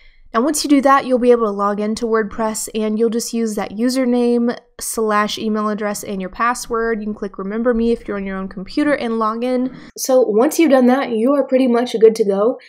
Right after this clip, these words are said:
You can log into WordPress and start using it. Now, I'm not gonna do, like, a long-ass WordPress tutorial in this video because there's a lot of documentation out there for WordPress. You can go look up WordPress videos,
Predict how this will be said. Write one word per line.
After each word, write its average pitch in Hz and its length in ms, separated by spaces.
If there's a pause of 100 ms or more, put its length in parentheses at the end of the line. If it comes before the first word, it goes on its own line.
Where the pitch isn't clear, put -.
(160)
You 247 80
can 269 120
log 240 200
into 240 160
WordPress 214 520 (100)
and 208 280
start 190 520
using 269 420
it. 262 160 (320)
Now, 208 400
I'm 269 220
not 262 160
gonna 240 160
do, 233 340
like, 208 320
a 202 60
long-ass 202 560
WordPress 185 480
tutorial 240 500
in 226 80
this 240 160
video 226 380
because 196 720
there's 277 180
a 285 60
lot 277 180
of 277 80
documentation 254 720
out 233 140
there 220 280
for 214 320 (340)
WordPress. 220 520
You 202 80
can 202 80
go 240 140
look 247 220
up 240 200
WordPress 226 440
videos, 226 400